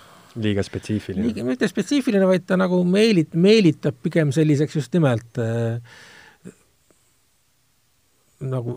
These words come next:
Speaker 2: visuaalefektide peale ja, ja,
Speaker 1: Mm.
Speaker 2: ja see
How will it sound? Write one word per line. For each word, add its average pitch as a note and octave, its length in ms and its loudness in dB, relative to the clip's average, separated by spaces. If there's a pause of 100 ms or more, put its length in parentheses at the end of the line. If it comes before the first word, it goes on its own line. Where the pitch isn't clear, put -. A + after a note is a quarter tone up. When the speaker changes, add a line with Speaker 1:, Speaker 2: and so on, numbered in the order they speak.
Speaker 2:
visuaalefektide B2+ 1000 -2
peale A2 400 -6
ja, A2 360 -8
ja, G#2+ 160 -6
Speaker 1:
Mm. F2+ 280 -4
Speaker 2:
ja - 140 -6
see A2+ 640 -10